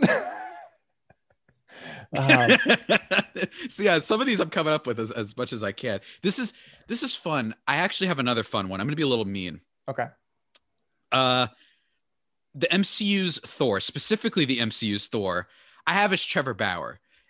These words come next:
Speaker 2: And the reason I have him as Trevor Bauer is because essentially we all started liking and respecting him basically after a very small sample size. Twenty eighteen to twenty twenty for Trevor Bauer and Thor Ragnarok and Avengers Infinity War for Thor. So sorry to break the news to everybody. Nobody liked Thor nearly that much with the first movie.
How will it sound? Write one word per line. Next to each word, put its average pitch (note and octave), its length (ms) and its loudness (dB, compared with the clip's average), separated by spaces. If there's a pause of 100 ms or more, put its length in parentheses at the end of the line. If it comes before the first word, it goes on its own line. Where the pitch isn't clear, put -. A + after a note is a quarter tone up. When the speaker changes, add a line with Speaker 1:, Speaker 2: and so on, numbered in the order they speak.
Speaker 2:
And D3 80 0
the D#3+ 60 4
reason A#3+ 220 4
I G3+ 40 4
have D#3+ 180 4
him C3+ 80 0
as A2 100 -2
Trevor G#2 280 -2
Bauer G2+ 320 0
is B2+ 100 -4
because D3 340 -4
essentially F#3+ 920 0 (220)
we C#3 140 4
all D3+ 320 4
started C#3+ 360 2
liking B2+ 380 0
and A2 80 0
respecting D3 480 -2
him F3+ 60 -4
basically D3+ 420 0
after A#2 240 -2
a - 20 -8
very G#2 180 -2
small G2 200 -8
sample - 320 -12
size. - 260 -12 (300)
Twenty C#3+ 260 2
eighteen C#3+ 240 0
to B2+ 60 0
twenty A#2+ 260 0
twenty A#2 220 0
for B2 100 -8
Trevor A2+ 260 -2
Bauer G#2 300 0
and F#2+ 320 -4 (220)
Thor C3+ 240 4
Ragnarok G#2+ 640 0
and G2 340 0 (320)
Avengers A2 400 0
Infinity G2 380 -4
War F2 180 -6
for G#2+ 140 -8
Thor. D2+ 240 -12
So G2 280 -4 (140)
sorry G3+ 540 6
to - 120 -4
break D#3 220 2
the D3+ 80 -2
news D3 220 2
to F3+ 80 4
everybody. E3 360 4
Nobody D3 300 4
liked D#3 280 2
Thor D3 260 4
nearly B2 320 2
that C#3 200 0
much C3 220 0
with B2 120 -10
the A#2 60 -6
first C3 320 -4
movie. C3+ 320 -4